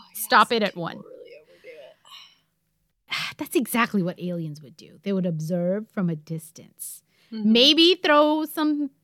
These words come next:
Speaker 2: crumbs at us, little bits of information.
Speaker 1: Yeah.
Speaker 2: Every millennia or so.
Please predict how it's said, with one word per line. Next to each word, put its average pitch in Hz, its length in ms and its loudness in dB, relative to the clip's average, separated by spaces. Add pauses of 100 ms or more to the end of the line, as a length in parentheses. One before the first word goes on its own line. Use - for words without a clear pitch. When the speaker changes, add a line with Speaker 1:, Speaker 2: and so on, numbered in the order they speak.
(120)
Speaker 2:
crumbs 240 380 2
at 226 220 4
us, 240 500 -2
little 226 300 -2
bits 220 220 -2
of 220 120 2
information. 214 1080 -2
Speaker 1:
Yeah. 190 400 -10 (420)
Speaker 2:
Every 214 260 2
millennia 208 520 0
or 202 120 -2
so. 208 480 -2